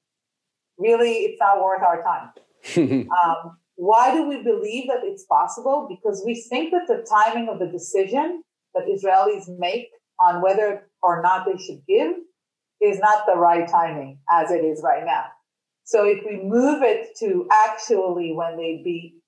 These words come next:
Speaker 1: they, when they accumulate their wealth, that will make them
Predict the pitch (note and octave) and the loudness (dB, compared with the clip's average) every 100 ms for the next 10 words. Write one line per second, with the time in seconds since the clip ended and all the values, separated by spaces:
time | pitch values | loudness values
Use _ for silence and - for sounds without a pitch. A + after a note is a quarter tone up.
0 | - F#3 E3+ F3 F3 E3+ F3 - - _ | -6 -4 -2 -4 -4 -4 -4 -6 -8 _
1 | - G3+ A3+ A3 A3 A#3 G#3+ A#3 C#4 E4 | -8 -2 0 2 0 0 0 4 6 4
2 | F#4 - _ _ _ _ _ _ _ _ | 2 -6 _ _ _ _ _ _ _ _
3 | _ _ _ _ D#3 F3 G3+ A#3+ A3+ G#3+ | _ _ _ _ -4 4 4 4 2 2
4 | A3+ G#3 G3+ G3+ - G3 F#3+ G3 G3+ | 2 2 -4 -6 -6 -4 -4 -6 -12